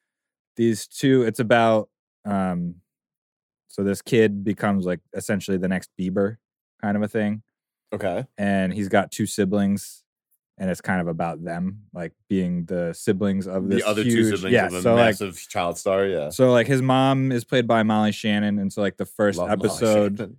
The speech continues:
Speaker 1: oh, she crushes it. And the first episode is they're on one of the, like, morning talk shows or whatever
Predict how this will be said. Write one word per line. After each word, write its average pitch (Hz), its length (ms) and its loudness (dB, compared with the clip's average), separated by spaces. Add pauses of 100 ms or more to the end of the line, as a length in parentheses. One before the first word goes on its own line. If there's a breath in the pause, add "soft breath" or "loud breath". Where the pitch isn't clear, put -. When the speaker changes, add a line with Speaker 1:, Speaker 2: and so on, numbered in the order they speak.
Speaker 1:
oh, 101 140 0
she - 220 -6
crushes - 420 -12
it. 80 160 -12
And 110 80 -2
the 117 60 2
first 135 260 4
episode 117 460 2
is 98 400 -2
they're 98 160 2
on 95 420 -2 (600)
one 95 140 -2
of 90 100 -2
the, 90 260 -2
like, 85 180 -12
morning 85 380 -6
talk 82 240 -8
shows 82 340 -6
or 85 80 -8
whatever 82 440 -8